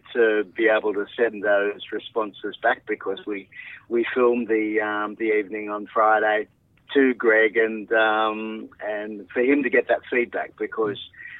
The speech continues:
uh, there was no humming and hawing. The, the panel, who were a diverse panel, as I said, they were from Fenner School, Foundation from, for Young Australians, Crawford School,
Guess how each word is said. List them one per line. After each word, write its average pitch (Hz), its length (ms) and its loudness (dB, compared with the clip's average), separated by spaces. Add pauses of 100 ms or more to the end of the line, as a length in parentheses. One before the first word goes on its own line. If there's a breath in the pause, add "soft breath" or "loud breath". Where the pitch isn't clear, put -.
(120 loud breath)
uh, 107 320 4
there 107 200 0
was 107 180 2
no 120 180 2
humming 113 340 0
and 101 100 -6
hawing. 104 540 2 (240)
The, 107 140 -2 (240)
the - 80 -6
panel, 107 580 -2 (240 loud breath)
who 156 200 8
were 135 280 6 (220)
a 123 100 0
diverse 127 600 4 (100)
panel, 120 340 0
as 101 160 -4
I 110 120 0 (120)
said, 101 200 -2
they 104 100 0
were 101 240 0
from 101 280 -10
Fenner 113 280 -2 (160)
School, 110 440 -2 (440 loud breath)
Foundation 113 580 2
from, 104 300 -8 (180)
for 110 80 -4
Young 107 300 -2
Australians, 101 720 -6 (100)
Crawford 113 520 0 (180)
School, 104 520 -8